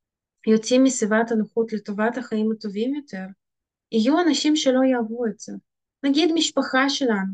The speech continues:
כי אנחנו לא נהיה נוחים להם, כן?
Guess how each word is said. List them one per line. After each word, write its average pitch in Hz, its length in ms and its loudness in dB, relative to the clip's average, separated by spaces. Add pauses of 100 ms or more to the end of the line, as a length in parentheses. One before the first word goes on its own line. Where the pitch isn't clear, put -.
כי 220 120 -2
אנחנו 220 380 2
לא 254 180 4
נהיה 269 360 0
נוחים 262 600 -2
להם, 185 300 -4 (380)
כן? 240 160 -14